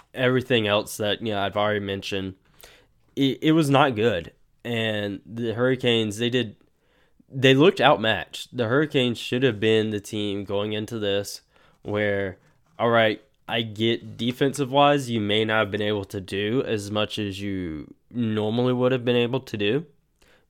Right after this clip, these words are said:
because of how gutted your defense is right now. But your offense should have stepped it up and done everything possible. Because, again, they had the shots, but,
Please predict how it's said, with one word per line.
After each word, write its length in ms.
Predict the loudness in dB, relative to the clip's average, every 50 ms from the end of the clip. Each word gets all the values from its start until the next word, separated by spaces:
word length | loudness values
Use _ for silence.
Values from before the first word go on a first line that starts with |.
| -8
because 420 | -6 -4 -2 2 2 2 4 4 2
of 140 | -2 -2 -4
how 360 | -4 -2 -2 -2 -2 -4 -6 -8
gutted 500 | -6 -4 0 0 0 0 0 -2 -8 -18 _ -18 -12
your 180 | -8 -8 -6
defense 520 | -6 -8 -8 -10 -8 -6 -6 -8 -6 -4 -4
is 200 | -4 -4 -2 -2
right 140 | -2 0 0
now. 220 | 0 -2 -2 -4 -10 -20 -20 -20 _ _ 2
But 80 | 4 6
your 120 | 6 6
offense 500 | 6 6 4 4 4 2 0 0 0 -2
should 400 | -6 -8 -6 -4 -2 -2 -2 -2
have 160 | -2 -4 -4
stepped 480 | -6 -8 -4 0 2 2 2 2 0 -4
it 120 | -4 -2
up 400 | 0 2 2 2 0 -2 -6 -18 _ _ _ _ _ _ _ _ _ -2
and 640 | 0 0 0 0 0 0 -2 -2 -4 -6 -8 -10 _ _ _ -16 -14 -14 -12 -4
done 420 | 0 2 2 4 4 2 0 -2 -4 -8 _ -8
everything 1300 | -6 -2 -2 -2 -2 -2 -2 -2 0 0 0 -2 -4 -4 -2 -2 0 0 -2 -2 -4 -6 -6 -8 -10 -14 -18 _ _ _ _ _ _ _ _ _ _ _ _ _ _ _ _ _ _ _ _ _ -20
possible. 600 | -10 -2 0 0 0 0 -2 -10 -14 -16 -18 -20 _ _ _ _ _ _ _ _ _ _ -8 -4
Because, 540 | -2 -2 -2 -2 0 0 0 0 -2 -6 -6 -4
again, 400 | -4 -2 2 2 2 4 4 2
they 140 | 2 2 2
had 240 | 4 4 4 2
the 80 | 0 -4
shots, 640 | -4 0 2 4 6 6 4 4 2 -2 -10 -20 -20 _ _ _ _ _ _ _ _
but, 560 | -14 -6 -2 0 2 4 4 2 0 -4 _